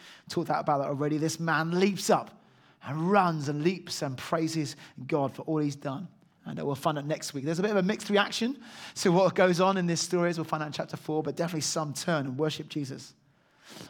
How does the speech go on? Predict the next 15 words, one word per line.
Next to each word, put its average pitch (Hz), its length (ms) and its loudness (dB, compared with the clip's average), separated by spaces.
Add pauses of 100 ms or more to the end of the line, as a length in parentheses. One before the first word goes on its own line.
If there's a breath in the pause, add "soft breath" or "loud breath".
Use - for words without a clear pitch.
But 175 100 2
my 202 120 8
last 285 240 4
point 208 180 4
I 175 40 2
wanna 175 160 2
make 160 340 -4
is 131 340 -4 (1160 loud breath)
that 156 300 -2 (400)
they 160 100 0
healed 208 320 0
him 160 220 -6 (380 soft breath)
as 135 120 -4
a 139 60 0
sign 156 580 -4